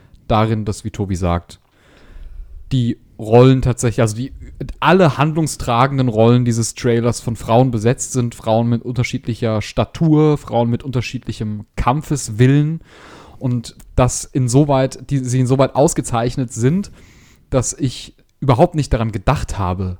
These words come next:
„Hey, das sind jetzt Frauen“, sondern ich sie einfach als Figuren wahrgenommen habe, die für mich gewissermaßen interessant wirkten.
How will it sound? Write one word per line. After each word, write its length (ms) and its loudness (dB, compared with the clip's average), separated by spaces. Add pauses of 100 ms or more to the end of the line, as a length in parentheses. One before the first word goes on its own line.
(420)
„Hey, 180 2
das 180 -2
sind 200 -2
jetzt 260 -4
Frauen“, 720 2 (640)
sondern 280 4
ich 120 -4
sie 100 0
einfach 280 -4
als 220 -4
Figuren 680 2
wahrgenommen 540 0
habe, 400 0
die 220 -4
für 180 -4
mich 380 -4 (800)
gewissermaßen 580 0
interessant 680 0
wirkten. 420 -12